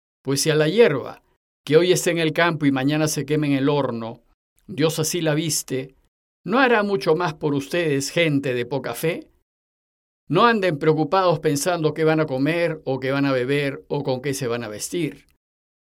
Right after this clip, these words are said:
Los gentiles se afanan por esas cosas. Ya sabe su Padre del cielo que tienen necesidad de todo eso. Busquen primero el reino de Dios y su justicia,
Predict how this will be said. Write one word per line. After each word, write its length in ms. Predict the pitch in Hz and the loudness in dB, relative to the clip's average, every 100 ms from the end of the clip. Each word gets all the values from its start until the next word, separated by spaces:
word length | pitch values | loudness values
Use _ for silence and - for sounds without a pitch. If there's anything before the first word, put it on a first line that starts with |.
| - | 0
Los 180 | 143 156 | 2 2
gentiles 460 | 165 156 254 226 | 0 -2 0 2
se 100 | 175 | 2
afanan 460 | 156 247 254 160 139 | 0 0 0 -2 -2
por 120 | 135 | -2
esas 280 | 139 131 - | -2 -6 -8
cosas. 600 | - - - - - - _ _ _ _ - | -10 -10 -16 -16 -18 -20 _ _ _ _ -10
Ya 160 | 131 139 | -6 -4
sabe 240 | 175 156 | 2 4
su 200 | 156 143 | 2 0
Padre 260 | 151 151 147 | 0 2 2
del 160 | 139 | 0
cielo 380 | 139 202 202 170 | -2 -2 0 0
que 100 | 135 | -2
tienen 340 | 131 156 156 147 | -2 0 0 0
necesidad 580 | 135 - 135 127 160 | -4 -6 -6 -2 -2
de 120 | 151 143 | -2 -4
todo 320 | 165 170 180 | -4 -2 -2
eso. 400 | 160 - - _ _ _ _ _ _ _ _ - | -4 -8 -16 _ _ _ _ _ _ _ _ -4
Busquen 420 | 143 240 233 196 | 2 2 2 0
primero 580 | 165 170 196 175 139 - | 0 -2 0 0 0 -2
el 160 | 143 143 | -2 -2
reino 400 | 180 196 185 160 | 0 0 0 0
de 120 | 143 | 0
Dios 360 | 160 156 139 - | 0 -2 -4 -8
y 100 | 165 | -6
su 160 | 180 151 | -6 -6
justicia, 800 | 139 135 - 202 - 135 120 | -8 -8 -6 -6 -4 -6 -10